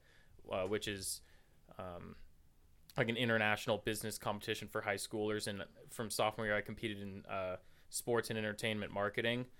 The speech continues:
And I did that all through senior year. I was able to travel around the world, or I guess around the United States, to compete against people around the world,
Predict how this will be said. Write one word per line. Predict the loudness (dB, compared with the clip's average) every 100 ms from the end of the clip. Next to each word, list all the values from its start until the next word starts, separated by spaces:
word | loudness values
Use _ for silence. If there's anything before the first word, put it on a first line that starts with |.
| -20 -20 -4
And | -2 0
I | 0 0
did | 0 4
that | 4 6
all | 6
through | 4 0
senior | -4 -2 -2
year. | 2 4 4
I |
was | 4
able | 2 0
to | -2
travel | 2 2 4 2
around | 2 0
the | -2
world, | -2 0 -2 -4 -4
or | 0
I |
guess | 0 -2 -2
around | -2 -2
the |
United | -4 -4 -6 -6
States, | -4 -2 -4
to | -8
compete | -10 -6 -2
against | 0 -2 -4 -8 -10 -20 -20 -8
people | -4 0 0
around | 2 0
the | -2
world, | -2 -2